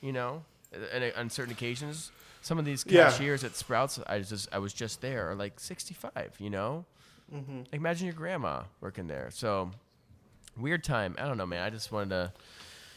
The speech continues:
Speaker 2: It's tough, man. I think, um, in the same sense of where maybe things haven't been handled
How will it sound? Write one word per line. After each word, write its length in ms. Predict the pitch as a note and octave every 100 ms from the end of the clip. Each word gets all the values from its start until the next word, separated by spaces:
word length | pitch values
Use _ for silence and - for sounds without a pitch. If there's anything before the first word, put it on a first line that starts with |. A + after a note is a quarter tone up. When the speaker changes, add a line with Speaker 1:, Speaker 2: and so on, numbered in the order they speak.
| - - -
Speaker 2:
It's 180 | - D3+
tough, 320 | - E3+ D#3+
man. 280 | C#3 C3 C3 - -
I 80 | C#3+
think, 280 | C#3+ F3 E3+
um, 260 | C#3+ B2 A#2+ - - - - - -
in 100 | D#3
the 80 | C#3+
same 300 | - D#3+ D#3+
sense 340 | - D#3 D3+
of 160 | D3 B2
where 220 | C3+ C3
maybe 280 | C3 C3 C3+
things 300 | B2+ C#3 A#2
haven't 260 | C#3 C3 C3
been 220 | B2+ A#2+
handled 560 | A#2 C3 C3 B2 B2